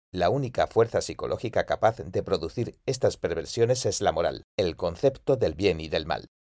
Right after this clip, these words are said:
Hemos sido muy lentos en redescubrir esta verdad y en reconocer la innecesaria inferioridad, culpa y miedo impuestos artificialmente y comúnmente conocidos como pecado, bajo los cuales casi todos hemos batallado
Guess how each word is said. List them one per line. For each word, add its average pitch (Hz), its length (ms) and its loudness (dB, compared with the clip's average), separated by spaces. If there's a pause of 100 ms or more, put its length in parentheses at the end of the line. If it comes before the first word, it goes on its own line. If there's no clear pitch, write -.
(120)
Hemos 135 220 0
sido 101 240 2
muy 110 160 2
lentos 113 500 0
en 120 120 2
redescubrir 95 680 0
esta 85 220 0
verdad 85 400 2 (120)
y 120 120 2
en 131 80 4
reconocer 123 640 2 (160)
la 107 180 6
innecesaria 98 720 0
inferioridad, 107 720 2 (160)
culpa 127 380 2
y 90 60 0
miedo 90 420 2 (160)
impuestos 135 640 0
artificialmente 95 1040 0 (160)
y 101 140 -6
comúnmente 131 640 2
conocidos 90 500 -2
como 92 260 0
pecado, 95 400 2 (140)
bajo 87 220 4
los 82 160 0
cuales 110 300 2
casi - 260 2
todos 127 460 2
hemos 120 240 0
batallado 90 580 2